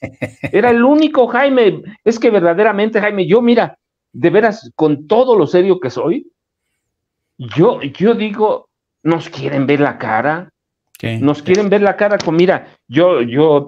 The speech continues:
Speaker 2: he platicado contigo, he platicado con Vicente, hemos platicado los tres, mi pueblo es muy pequeño, mi pueblo es muy pequeño, si no hubiera internet y no hubiera mañanera,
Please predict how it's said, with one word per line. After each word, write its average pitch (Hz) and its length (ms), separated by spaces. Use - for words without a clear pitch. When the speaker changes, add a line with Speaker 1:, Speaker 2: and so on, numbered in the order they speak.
Speaker 2:
he 127 160
platicado 123 520
contigo, 127 460
he - 40
platicado 113 420
con 120 120
Vicente, 139 360
hemos 120 160
platicado 131 400
los 147 120
tres, 180 300
mi 165 180
pueblo 233 360
es 202 60
muy 202 100
pequeño, 123 540
mi 165 140
pueblo 233 220
es 233 40
muy 240 140
pequeño, 170 480
si 170 260
no 202 140
hubiera 139 720
internet 135 600
y 139 60
no 165 100
hubiera 180 240
mañanera, 120 640